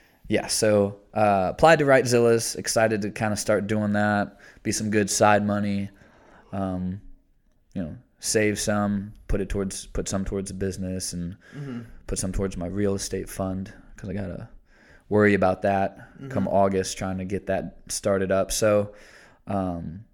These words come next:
Speaker 1: yeah, and then, uh, what else I do this weekend? Oh,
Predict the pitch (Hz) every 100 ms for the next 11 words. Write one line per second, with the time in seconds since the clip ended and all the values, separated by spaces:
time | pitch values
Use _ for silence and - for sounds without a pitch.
0 | _ _ _ - 104 165 151 - 104 110
1 | 110 107 107 104 104 110 _ _ 170 190
2 | - 104 92 113 - - - - _ _
3 | - 135 104